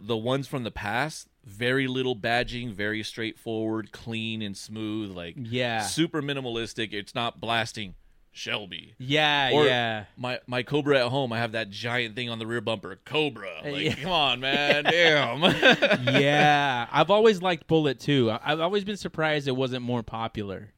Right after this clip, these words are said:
Speaker 1: Y-, you know what? Because it, they made it a special edition. It's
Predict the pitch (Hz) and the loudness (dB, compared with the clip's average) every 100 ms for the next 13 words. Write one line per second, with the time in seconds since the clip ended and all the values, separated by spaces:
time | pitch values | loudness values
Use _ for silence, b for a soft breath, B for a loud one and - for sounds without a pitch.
0 | _ b b b b b 147 - 160 170 | _ b b b b b -16 -10 -6 -2
1 | 160 160 - 120 - 123 127 110 - 120 | 2 0 0 -8 -4 0 0 -2 -6 -4
2 | 107 - 98 113 131 135 123 - 123 - | -4 -6 -6 -4 -2 -2 -4 -2 -2 -2
3 | 123 104 110 - 110 110 110 - 107 - | -4 -2 -4 -2 -6 -6 -10 -8 -8 -6